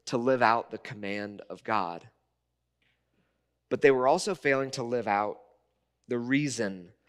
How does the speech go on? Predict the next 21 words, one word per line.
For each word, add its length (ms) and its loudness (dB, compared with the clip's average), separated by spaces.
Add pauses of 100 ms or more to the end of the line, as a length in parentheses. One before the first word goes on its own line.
(140)
for 100 -4
why 380 2
the 100 -10
rule 320 -10
was 200 -14
given. 320 -18 (1300)
Why 240 10
was 160 4
it 140 -10
so 180 2
bad 500 2 (520)
that 180 2
Uzzah 300 4
reached 340 0
out 140 10
his 140 -2
hand 380 -4
to 100 -6
steady 640 0 (520)
the 240 -4
ark? 400 0